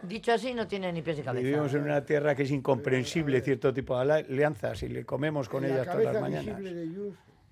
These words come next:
Speaker 3: no tiene para mí, no tiene para mí ningún tipo de fiabilidad en una negociación.
Speaker 1: No, no la tiene, ¿no?
Speaker 3: Ninguna.
Speaker 1: No la tiene.
Speaker 3: Ninguna, porque lo ha demostrado que dice ahora A y a la media hora dice B con todas sus consecuencias.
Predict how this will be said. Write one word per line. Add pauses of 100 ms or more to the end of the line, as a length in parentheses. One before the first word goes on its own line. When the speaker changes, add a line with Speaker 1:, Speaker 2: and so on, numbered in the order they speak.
(260)
Speaker 3:
no
tiene
para
mí,
no
tiene
para
mí
ningún
tipo
de
fiabilidad
en
una
negociación.
Speaker 1:
No,
no
la
tiene,
¿no?
Speaker 3:
Ninguna. (220)
Speaker 1:
No
la
tiene. (200)
Speaker 3:
Ninguna,
porque
lo
ha
demostrado
que
dice
ahora
A (140)
y
a
la
media
hora
dice
B
con
todas
sus
consecuencias.